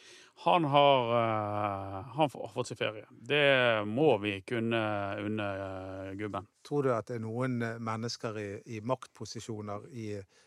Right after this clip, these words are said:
Speaker 2: sportsverden som er, er glad for det?
Speaker 1: Eh, ja. Det tror jeg kan godt være at de er glad for det. Eh, og, og vi må jo være rause nok til å unne han, eh, litt, eh, fri nå.
Speaker 2: Ja, det har jo vært, eh,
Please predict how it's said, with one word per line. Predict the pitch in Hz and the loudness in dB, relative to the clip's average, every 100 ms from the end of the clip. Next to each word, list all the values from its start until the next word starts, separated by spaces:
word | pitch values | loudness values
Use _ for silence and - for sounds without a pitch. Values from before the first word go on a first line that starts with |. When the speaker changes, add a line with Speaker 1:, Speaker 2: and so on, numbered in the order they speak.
| _ | _
Speaker 2:
sportsverden | - 139 123 - 107 104 107 | -10 -8 -6 -6 -6 -4 -10
som | - 107 | -12 -8
er, | 110 123 | -8 -6
er | 123 | -6
glad | 113 135 120 | 2 2 4
for | 123 | 2
det? | 143 160 _ _ _ - - - _ _ _ _ _ - | -2 -4 _ _ _ -20 -20 -20 _ _ _ _ _ -4
Speaker 1:
Eh, | 185 196 202 196 196 185 143 | 0 4 4 6 4 2 0
ja. | 127 - - _ - | -6 -8 -14 _ -8
Det | 220 220 202 | 2 4 4
tror | 226 220 | 4 4
jeg | 208 | 6
kan | 214 | 6
godt | 214 175 | 6 6
være | 139 135 139 | 4 6 4
at | 135 | 2
de | 226 | 2
er | 185 156 147 135 | 4 4 4 4
glad | 139 120 | 2 2
for | 123 | 0
det. | 147 269 262 | 0 0 -2
Eh, | 247 226 226 220 208 202 202 196 196 | -2 -2 -2 -2 -2 -2 -2 -2 -2
og, | 196 196 202 202 208 | -2 0 -2 -2 -4
og | 214 196 | -4 0
vi | 226 | 0
må | 220 196 | 2 2
jo | 87 57 - 95 | 0 -10 -10 -6
være | 113 151 180 | -2 2 6
rause | 202 196 | 6 4
nok | 180 147 | 0 0
til | 151 | 0
å | 143 | 2
unne | 156 131 | 2 4
han, | 123 120 | 2 2
eh, | 104 98 107 | -4 -6 -6
litt, | 107 - - | -8 -10 -10
eh, | 98 90 | -8 -8
fri | - 90 | -10 -14
nå. | - _ _ _ 139 | -16 _ _ _ -6
Speaker 2:
Ja, | 127 135 | -4 -2
det | 135 | 0
har | 131 143 139 | 2 4 2
jo | |
vært, | 117 139 - - - | 2 0 -2 -8 0
eh, | 123 120 117 | 2 2 0